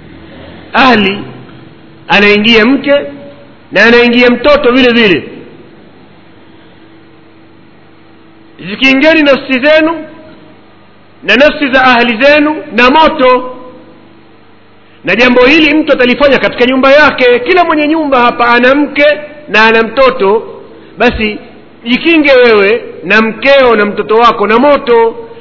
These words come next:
na huwezi kumkinga vizuri bila kufahamu namna ya nyumba yako inakaa vipi. Kwa hiyo katika mambo yanayopelekea watu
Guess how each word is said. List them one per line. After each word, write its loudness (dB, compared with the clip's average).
na 0
huwezi 0
kumkinga -2
vizuri -4
bila 2
kufahamu -2
namna -2
ya -4
nyumba -4
yako 0
inakaa -4
vipi. -6
Kwa 2
hiyo 2
katika -2
mambo 2
yanayopelekea 2
watu -2